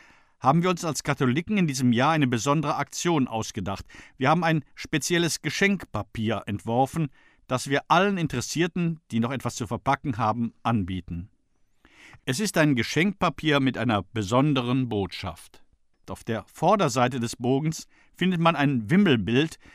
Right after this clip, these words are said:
mit vielen kleinen Szenen aus dem Berliner Stadtleben mit seinen markanten Gebäuden.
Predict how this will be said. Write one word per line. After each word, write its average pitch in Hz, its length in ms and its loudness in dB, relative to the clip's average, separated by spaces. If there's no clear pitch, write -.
mit 139 140 -6
vielen 220 500 0
kleinen 156 460 2
Szenen 156 420 0
aus 123 140 2
dem 120 160 0
Berliner 113 340 0
Stadtleben 147 840 -2
mit - 180 -10
seinen 117 220 2
markanten 117 720 -2
Gebäuden. 104 600 -4